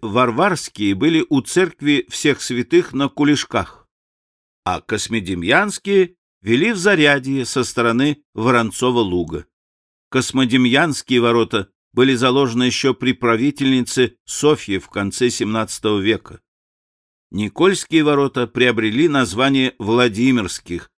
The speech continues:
по стоявшей за ними церкви Владимирской иконы Божией Матери. О происхождении названия Китай-города существует несколько версий.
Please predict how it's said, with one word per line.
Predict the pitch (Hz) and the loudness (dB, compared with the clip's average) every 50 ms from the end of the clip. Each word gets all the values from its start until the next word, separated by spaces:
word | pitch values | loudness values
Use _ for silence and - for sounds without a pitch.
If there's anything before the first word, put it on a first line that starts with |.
| _ _ - | _ _ -4
по | - 117 | -4 -4
стоявшей | 107 - - 110 104 113 123 117 - - 110 101 92 | -4 -2 -2 0 2 2 0 0 -2 -4 -4 -4 -4
за | 85 101 98 | -2 -2 -4
ними | 98 101 95 92 90 | -2 -2 -4 -4 -6
церкви | 82 - - 156 156 147 - - 139 139 131 - _ _ _ _ _ | -6 -2 0 0 0 0 -2 -4 -2 -2 -2 -2 _ _ _ _ _
Владимирской | - 104 120 127 123 104 131 135 120 107 90 - - - 98 90 | -4 0 2 2 2 2 2 2 2 0 -2 -6 -6 -4 -4 -4
иконы | 85 - 123 127 127 127 123 | -2 -2 0 0 0 0 -2
Божией | 98 92 101 95 87 101 95 | -2 -2 -4 -4 -2 -4 -4
Матери. | 90 87 85 80 - - - - _ _ _ _ _ _ _ _ _ _ _ _ _ _ _ _ _ _ _ _ _ _ _ - | -4 -6 -8 -10 -14 -16 -20 -20 _ _ _ _ _ _ _ _ _ _ _ _ _ _ _ _ _ _ _ _ _ _ _ -2
О | - 131 | -2 -2
происхождении | - 170 180 190 170 - - 185 185 175 196 233 226 214 208 | 0 2 0 0 0 0 -2 -2 -2 0 0 0 0 0 -2
названия | 196 190 185 175 160 175 185 185 175 170 160 | -2 -2 -2 -2 0 0 0 0 0 -2 -2
Китай-города | 135 - 160 135 - 156 151 151 135 131 170 190 180 175 160 151 147 | -2 -4 -4 0 2 2 2 2 2 4 4 4 4 2 2 0 -2
существует | - - 147 139 123 - 147 135 - - - 156 170 165 151 - - | -2 0 -2 -2 -2 0 -2 -4 -4 -4 -2 2 2 2 2 0 -2
несколько | 147 156 151 127 - - 151 143 127 - 147 | -2 -2 -2 -2 -4 -4 -4 -4 -2 -2 -2
версий. | 147 127 131 127 101 80 - - - - 67 _ | -2 2 2 0 0 0 -6 -12 -14 -16 -18 _